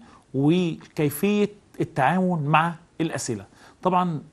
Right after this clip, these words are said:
ال-، الأسئلة اللي إحنا بنعرضها من خلال حلقاتنا بتبقى بشكل مفصل، يعني إحنا مثلًا ما بنيجي نتكلم على مميزات للطراز بن-،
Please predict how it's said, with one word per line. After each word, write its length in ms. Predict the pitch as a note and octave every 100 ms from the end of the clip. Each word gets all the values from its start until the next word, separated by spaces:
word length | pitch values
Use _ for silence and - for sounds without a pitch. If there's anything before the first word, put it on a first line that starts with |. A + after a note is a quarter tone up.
| -
ال-، 380 | D3 C3 C3 B2+
الأسئلة 500 | D3 C3 - - F#3+
اللي 120 | E3 E3
إحنا 140 | D#3+
بنعرضها 360 | C3+ B2 E3 C#3+
من 100 | C3
خلال 280 | C#3+ D#3+
حلقاتنا 520 | - D3 A2+ - A#3+ B3 - - - _ B2+
بتبقى 580 | B2+ F#3+ - C#3 E3 D#3+ -
بشكل 520 | C#3 - F#3+ F#3+ D#3+ -
مفصل، 600 | D#3 C3+ E3 - A#2 G#2 G#2
يعني 400 | B2+ A#2+ C#3 -
إحنا 240 | D#3+ E3
مثلًا 360 | C3 C3+ - D3
ما 160 | C3 A#2+
بنيجي 280 | C#3 D#3
نتكلم 400 | C3 B2 E3+ D3+
على 180 | C3+ F3+
مميزات 680 | B2+ C3 C3 B2 D#3 C3+ B2+
للطراز 600 | D3 - B2 F3+ A3+ - - - - - C3+
بن-، 480 | E3 F3 E3 D#3+